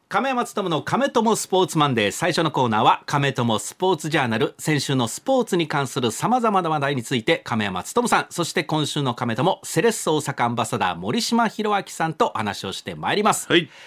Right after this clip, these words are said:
Speaker 1: まずはこちらから。熱闘続くプロ野球。先週もプロ野球セパ両リーグ各試合が行われました。阪神タイガースはベイスターズ、カープと対戦して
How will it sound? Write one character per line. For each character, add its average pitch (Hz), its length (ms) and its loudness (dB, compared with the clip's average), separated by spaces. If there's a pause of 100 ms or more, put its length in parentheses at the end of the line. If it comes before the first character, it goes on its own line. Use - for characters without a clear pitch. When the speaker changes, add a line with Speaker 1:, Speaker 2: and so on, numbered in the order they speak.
(160)
Speaker 1:
ま 277 140 4
ず 254 120 0
は - 180 2
こ 214 140 2
ち 302 100 -2
ら 294 80 4
か 240 100 4
ら。 175 180 2 (1500)
熱 214 280 4
闘 330 200 6
続 202 400 2
く - 60 -6
プ - 140 0
ロ 311 80 6
野 285 80 8
球。 147 260 2 (320)
先 202 180 4
週 185 160 2
も 180 240 4
プ - 60 -2
ロ 147 80 4
野 143 80 2
球 120 180 0
セ - 200 0
パ 165 160 4
両 190 240 4
リ 233 100 0
ー 196 40 -2
グ 143 180 0
各 - 180 -4
試 - 160 -2
合 117 120 2
が 101 140 0
行 175 200 -4
わ 196 120 4
れ 185 80 0
ま 180 100 2
し - 80 -4
た。 131 200 4 (260)
阪 254 320 2
神 240 220 2
タ 220 160 2
イ 190 80 2
ガ 175 140 2
ー - 20 -2
ス - 140 -2
は 175 240 6
ベ 214 320 2
イ 202 60 0
ス - 180 -10
タ 127 180 4
ー 110 60 0
ズ、 139 280 -2
カ 247 260 6
ー - 40 2
プ - 120 -14
と 165 120 0
対 156 240 0
戦 147 240 0
し - 140 -8
て 170 260 2